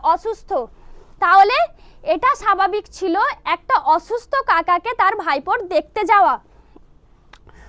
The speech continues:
সুভাষ had an additional excuse for meeting his nephew। সুভাষের কাছে তাহলে কি ছিল? দেখো,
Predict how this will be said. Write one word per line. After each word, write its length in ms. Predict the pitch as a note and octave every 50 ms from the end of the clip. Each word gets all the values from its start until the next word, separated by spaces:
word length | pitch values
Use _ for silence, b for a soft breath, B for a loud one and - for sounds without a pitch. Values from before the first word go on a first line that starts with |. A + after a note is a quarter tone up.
| b b
সুভাষ 380 | - A#4+ A#4+ B4+ C#5+ D5+ E5+ - -
had 260 | B4 A4 G#4+ F4+ G#4+
an 80 | G#4+ G4
additional 840 | - - F4+ E4 F4 A#4 C5 - - C#5+ C#5 C#5 C5+ - - - G4+
excuse 680 | - - - - - A4 A#4+ A4 A#4 A#4 B4 - -
for 340 | - A4 G#4 F#4+ F4+ F4 F4 F4+
meeting 400 | G#4+ A#4+ G#4+ A#4+ A#4 A4+ A#4 A#4+ b b b b b b b -
his 440 | - B4+ C5 B4+ C5+ D5+ - - b b b b E4 F#4+
nephew। 540 | A4 A#4+ - G#4 E4+ B3 A3+ - - -
সুভাষের 480 | - - G4+ G#4+ G4+ A#4+ A#4 - C5 A#4+
কাছে 220 | A4+ C5 - C5+
তাহলে 360 | B4 C5+ B4+ B4 B4+ A#4+ C5+ -
কি 140 | - B4+
ছিল? 280 | C5 - B4 C#5 B4+ A#4+
দেখো, 400 | F4+ G#4 A4 - G#4+ F4+ C4+ A#3+